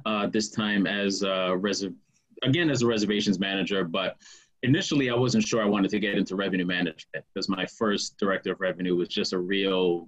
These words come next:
he was miserable. Um, and I actually just, I, I actually said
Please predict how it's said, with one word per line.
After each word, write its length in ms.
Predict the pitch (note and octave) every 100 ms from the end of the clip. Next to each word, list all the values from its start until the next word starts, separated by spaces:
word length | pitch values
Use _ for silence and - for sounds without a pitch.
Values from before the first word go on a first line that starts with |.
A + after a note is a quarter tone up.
| -
he 100 | A#2+
was 160 | A#2+ G#2
miserable. 520 | G2+ F2 E2+ E2+ - _ _ _ _ _ F#2
Um, 400 | F2+ F2 E2+ - -
and 160 | G2+ G2
I 180 | G2+ -
actually 760 | G2+ G#2 A2 G2 F#2 F2 F2 - _ _ _ _ _ _
just, 420 | - - - - -
I, 160 | B2+ A#2 A#2 -
I 100 | C3+
actually 260 | C#3+ C#3+ B2
said 500 | - - B2+ A2